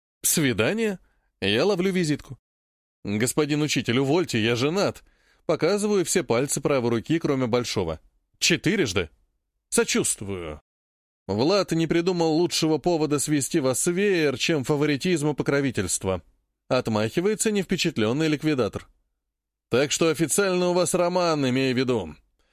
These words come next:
Легкий, ни к чему не обязывающий». Замечательно.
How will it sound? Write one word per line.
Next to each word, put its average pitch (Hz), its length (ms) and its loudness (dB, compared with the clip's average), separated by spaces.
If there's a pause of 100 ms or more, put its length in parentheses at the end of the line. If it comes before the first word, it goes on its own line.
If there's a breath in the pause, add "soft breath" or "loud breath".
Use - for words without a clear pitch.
(220 soft breath)
Легкий, 196 720 0 (120)
ни 151 140 0
к 139 40 -8
чему 180 220 0
не 180 80 2
обязывающий». 107 960 0 (920)
Замечательно. 110 800 -2